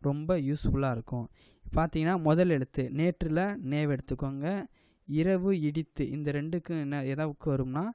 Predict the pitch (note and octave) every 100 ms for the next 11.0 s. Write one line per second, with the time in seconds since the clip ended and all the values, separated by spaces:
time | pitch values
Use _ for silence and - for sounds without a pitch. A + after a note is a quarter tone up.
0 | _ _ _ - D#3 F3+ - F3 D3+ C#3+
1 | C#3 B2+ C3 A#2+ A#2 - C#3 D3 F#3+ E3+
2 | D3+ E3+ E3+ D3 C#3 B2+ B2+ F3 A3+ A#3
3 | - - - D#3 E3 F3 D#3+ C#3 C3+ C#3
4 | C3 B2+ B2+ - D#3+ G#3+ D#3 C3+ D3 D#3+
5 | D#3+ D#3 C#3+ C3+ D3 F#3 D3 C#3 D#3+ -
6 | E3+ D#3 C3+ B2+ B2+ A#2+ C3 G3 A#3+ _
7 | - - _ A2+ - D#3+ D3+ F3 E3+ D#3+
8 | C#3+ C#3 E3 G3+ - B2+ D3+ - D3 C3+
9 | B2+ D#3+ G3 C#3 D#3 F3 D#3+ C#3 C3+ D3
10 | G3 D3+ C3+ D3+ E3 E3+ D3+ D3 G3